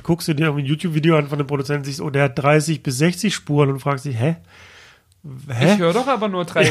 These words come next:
Speaker 1: ich hör,
Speaker 2: Instrumente.
Speaker 1: ja, genau, ich hör mal, ja, genau. Und ich weiß nicht, ob ich mich da besonders dumm angestellt habe, aber es hat auch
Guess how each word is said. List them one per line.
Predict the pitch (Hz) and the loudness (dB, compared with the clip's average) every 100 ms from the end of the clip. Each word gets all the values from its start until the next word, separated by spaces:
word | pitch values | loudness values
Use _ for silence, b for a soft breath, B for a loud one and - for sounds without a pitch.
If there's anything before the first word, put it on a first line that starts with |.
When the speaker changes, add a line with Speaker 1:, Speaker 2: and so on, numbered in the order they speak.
| 156 | 2
Speaker 1:
ich | 185 | 2
hör, | 185 | 4
Speaker 2:
Instrumente. | 165 220 208 175 | 4 4 4 4
Speaker 1:
ja, | 180 | 4
genau, | 175 165 | 4 2
ich | 151 151 | 2 2
hör | 190 | 2
mal, | 156 147 | 2 -2
ja, | 151 147 | -2 -4
genau. | 131 131 B B B B B _ | -8 -12 B B B B B _
Und | 165 151 151 - | -6 -6 -6 -18
ich | - 135 | -12 0
weiß | 165 | 2
nicht, | 180 | 4
ob | 165 | 2
ich | 165 | 0
mich | 165 | 0
da | 170 | 0
besonders | 151 165 165 131 | 2 4 2 2
dumm | 175 | -2
angestellt | 185 180 175 165 | 0 0 0 0
habe, | 160 | 0
aber | 151 | -2
es | 160 | -2
hat | 170 | -6
auch | 160 | -8